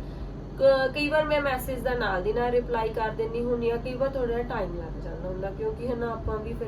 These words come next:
ਕੰਮਾਂ ਕਾਰਾਂ ਦੇ ਵਿੱਚ ਬਿਜ਼ੀ ਹੁੰਦੇ ਆ। ਤੁਸੀਂ ਇਹ ਗੱਲ ਸਮਝ ਸਕਦੇ ਹੋਗੇ ਜਿਹੜੀਆਂ ਮੇਰੀਆਂ ਭੈਣਾਂ ਵੀਡੀਓ ਦੇਖ ਰਹੀਆਂ ਨੇਗੀਆਂ।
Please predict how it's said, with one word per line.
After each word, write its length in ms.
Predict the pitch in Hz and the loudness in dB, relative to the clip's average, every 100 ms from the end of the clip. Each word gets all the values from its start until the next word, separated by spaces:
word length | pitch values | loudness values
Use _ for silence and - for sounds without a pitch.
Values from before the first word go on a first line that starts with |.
| - | -6
ਕੰਮਾਂ 280 | 214 202 196 | -6 -4 -4
ਕਾਰਾਂ 300 | 196 190 185 | -4 -4 -4
ਦੇ 140 | 185 | -4
ਵਿੱਚ 220 | 185 190 | -6 -8
ਬਿਜ਼ੀ 360 | 190 180 170 170 | -8 -8 -8 -8
ਹੁੰਦੇ 200 | 185 196 | -6 -6
ਆ। 40 | |
ਤੁਸੀਂ 300 | 202 208 214 | -6 -6 -4
ਇਹ 100 | 214 | -4
ਗੱਲ 200 | 214 214 | -2 -4
ਸਮਝ 380 | 208 202 165 165 | -4 -6 -6 -6
ਸਕਦੇ 360 | 190 170 - 180 | -6 -8 -8 -8
ਹੋਗੇ 280 | 175 190 240 - - - - | -6 -4 -4 -4 -8 -8 0
ਜਿਹੜੀਆਂ 240 | 226 233 240 | 4 6 6
ਮੇਰੀਆਂ 220 | 233 226 | 4 2
ਭੈਣਾਂ 320 | 240 220 202 | -2 -2 -2
ਵੀਡੀਓ 280 | 202 180 170 | -4 -4 -6
ਦੇਖ 220 | 170 165 - | -6 -10 -8
ਰਹੀਆਂ 200 | 175 180 | -8 -6
ਨੇਗੀਆਂ। 400 | 185 180 - 180 | -6 -8 -6 -6